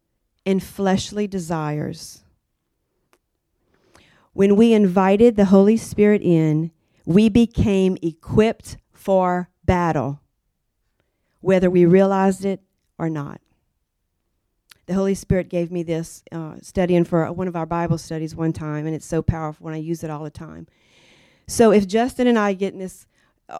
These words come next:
uh, tiff or something happens and, and say, "I feel hurt," um, and so I get bowed up in pride,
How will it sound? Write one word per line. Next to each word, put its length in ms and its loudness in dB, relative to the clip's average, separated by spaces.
uh, 160 -4
tiff 480 2
or 500 -4
something 460 -8
happens 600 -4
and, 240 -2
and 180 -2
say, 220 0
"I 180 2
feel 300 0
hurt," 560 0
um, 540 -8
and 160 0
so 200 0
I 220 -2
get 260 -4
bowed 280 0
up 160 -2
in 100 -2
pride, 720 -4